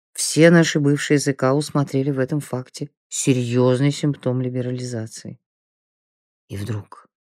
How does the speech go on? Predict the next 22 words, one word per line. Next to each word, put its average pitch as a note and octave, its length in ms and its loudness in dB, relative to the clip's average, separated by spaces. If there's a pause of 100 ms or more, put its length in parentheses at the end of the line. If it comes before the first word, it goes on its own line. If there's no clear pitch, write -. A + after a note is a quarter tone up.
(200)
Вдруг D3 420 -2
в C3 40 -2
один B2+ 260 -2
злосчастный C#3 560 -2
день D3 220 2
все E3+ 260 0
мы E3 120 4
узнали, B2+ 420 -4
что E3+ 200 -6
здесь, B2+ 400 -4
у D3 60 -2
нас D#3+ 160 -2
в - 60 -16
Магадане, C3 600 -4 (460)
повторно D#3+ 720 2
арестованы C#3 720 -4
двое D3 300 -2
наших. A#2+ 480 -12 (500)
Первый C3 400 6
из B2 120 -4
них, B2 200 -6
Антонов, C3 680 -6